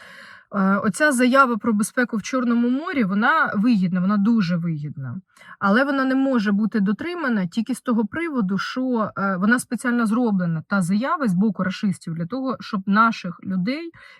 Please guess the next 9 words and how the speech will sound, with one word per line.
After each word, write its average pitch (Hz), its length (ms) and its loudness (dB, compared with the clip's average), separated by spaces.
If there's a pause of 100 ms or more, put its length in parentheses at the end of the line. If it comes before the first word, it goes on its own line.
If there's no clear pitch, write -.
якось 226 420 0
підманювати, 180 1040 0
заманювати 240 1000 -2
і, 220 320 -4 (520)
м, 170 260 0 (120)
ну, 214 120 2
як 220 180 -2
робили 196 640 0
пірати, 196 720 0